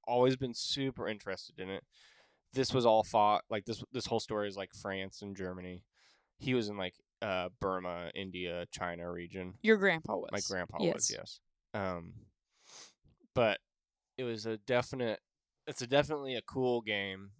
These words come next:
Speaker 1: The, the graphics, like Battlefield One that I talked about a few weeks ago, and then this game, Wo-, Call of Duty World War Two, the graphics are just unbelievable.
Speaker 2: It really kinda looks like you were watching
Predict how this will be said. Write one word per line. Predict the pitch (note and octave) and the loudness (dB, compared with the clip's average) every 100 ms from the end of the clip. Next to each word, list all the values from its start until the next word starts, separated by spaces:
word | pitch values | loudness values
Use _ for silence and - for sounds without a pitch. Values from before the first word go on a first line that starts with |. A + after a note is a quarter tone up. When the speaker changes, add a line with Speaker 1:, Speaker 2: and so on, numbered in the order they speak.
| _ - | _ -4
Speaker 1:
The, | A#2+ | -4
the | B2 | -4
graphics, | A#2+ A#2+ B2 C#3+ - G#2 - - - _ _ _ _ - | -4 4 6 6 2 -8 -6 -10 -12 _ _ _ _ -6
like | C3 A2+ B2 | -4 -4 2
Battlefield | A#2 C3+ D#3+ E3+ B2+ | 6 6 6 2 0
One | A2+ A2 G2+ G2 | 2 0 0 -4
that | G#2 C#2+ | -4 -4
I | |
talked | G2 G2+ | 0 0
about | G2 F#2+ | 0 -4
a | |
few | - G2+ | -4 -6
weeks | F#2 - | -6 -8
ago, | F#2+ F2 F2 - | -8 -6 -6 -6
and | G2+ | -6
then | F#2+ F2+ F2+ F#2 _ | -6 -8 -12 -18 _
this | G#2+ A2 G2 | -6 -2 -2
game, | - E2+ D2 - - - - _ _ _ _ _ _ _ _ _ | -2 -4 -10 -12 -18 -20 -20 _ _ _ _ _ _ _ _ _
Wo-, | B2+ A#2+ - | -4 -2 2
Call | A2 | 2
of | G2+ | 2
Duty | G2+ | 2
World | G2 | -2
War | F#2+ | -4
Two, | G2 G#2 - | -4 -8 -6
the | A2+ | 2
graphics | A2+ D3+ D#3 - | 4 4 0 -8
are | |
just | F#2+ F#2+ F2+ - _ _ A2 | -8 -10 -12 -14 _ _ 0
unbelievable. | A2 A2 G2 D#2+ F2 G2 D2+ - - | 0 0 -4 -4 -2 -2 -2 -10 -8
Speaker 2:
It | - A#3+ | -2 0
really | A3+ B3 | 2 2
kinda | C#4+ C#4+ B3 | 2 2 2
looks | G#3+ | 2
like | G#3+ F#3 | -2 -2
you | G3 | 0
were | F#3 | 4
watching | F3+ F3+ - F#3 F3+ | 6 6 2 -2 -6